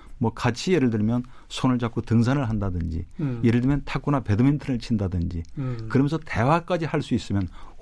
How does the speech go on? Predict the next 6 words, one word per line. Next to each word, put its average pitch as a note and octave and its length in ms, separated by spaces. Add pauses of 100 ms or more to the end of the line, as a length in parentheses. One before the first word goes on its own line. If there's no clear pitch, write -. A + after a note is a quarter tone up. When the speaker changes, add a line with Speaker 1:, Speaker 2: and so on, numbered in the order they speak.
Speaker 1:
훨씬 A3 400
부부간의 B2+ 380
상호작용이 G2+ 580 (380)
더 A#2 100
적극적이고 A#2 600
효과적이죠. F#2 680